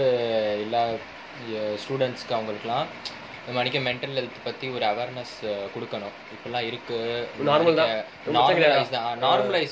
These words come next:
Speaker 1: பண்ணணும் மென்டல் ஹெல்த் ப்ராப்ளம்ஸ்.
Speaker 2: ம்.
Speaker 1: அதெல்லாம் நார்மலைஸ் பண்ணாதான் அவங்க வந்து இந்த மாதிரிக்கு ஏதாச்சும் காய்ச்சல் வந்தா டாக்டர்கிட்ட போற மாதிரி, அவங்க இந்த மாதிரிக்கு அவங்களுக்கு மனநிலையில ஏதாச்சும் ப்ராப்ளம் இருந்துச்சா, அவங்க அப்பதான் வந்து இந்த ஒரு கவுன்சிலர்கிட்ட இல்லாட்டா தெரபிஸ்ட்டை போவாங்க.
Speaker 2: ம்.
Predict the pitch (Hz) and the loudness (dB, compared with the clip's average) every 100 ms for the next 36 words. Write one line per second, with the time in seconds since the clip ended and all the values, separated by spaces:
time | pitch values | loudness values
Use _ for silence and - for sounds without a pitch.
0 | 127 117 110 107 110 113 117 123 120 - | -4 -6 -6 -8 -8 -8 -6 -8 -8 -6
1 | 113 127 123 123 117 104 104 107 - - | -4 -2 -2 -4 -2 -2 -2 -4 -6 -14
2 | - - - 120 143 165 165 156 143 135 | -16 -16 -4 2 4 4 -2 -2 -2 0
3 | 139 156 139 135 131 127 135 139 127 123 | 2 2 2 2 2 2 -2 -2 -2 -2
4 | 131 123 123 135 117 123 135 120 117 113 | 0 -2 -2 0 2 2 0 -2 -4 -4
5 | 120 113 113 - 117 117 - 113 110 107 | -2 0 -2 -4 -4 -4 -4 -4 -2 -2
6 | 110 139 170 - 123 135 131 127 143 147 | -2 -4 -6 -4 -2 0 -2 -2 -2 -2
7 | 135 127 123 117 117 127 131 127 127 127 | -4 -2 -2 0 -2 -2 0 4 4 4
8 | 127 127 123 117 117 - - 113 117 110 | 2 2 2 2 0 -2 -2 -2 -2 -6
9 | 107 160 151 - 123 143 127 139 131 120 | -6 -4 -4 -4 -2 -2 -4 -2 -2 0
10 | 110 107 110 117 120 107 113 113 110 117 | -2 -4 -6 -6 -6 -4 -4 -6 -6 -8
11 | 107 110 - 117 113 120 113 95 85 - | -8 -8 -8 -8 -2 0 0 -4 -10 -12
12 | - 139 | -10 -4